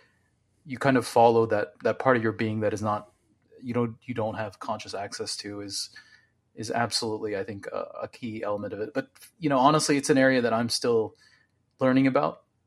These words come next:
So it's, it's difficult to be able to describe to others. And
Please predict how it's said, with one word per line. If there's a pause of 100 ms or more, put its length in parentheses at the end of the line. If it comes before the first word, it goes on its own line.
So
it's,
it's
difficult
to (300)
be
able
to
describe
to
others.
And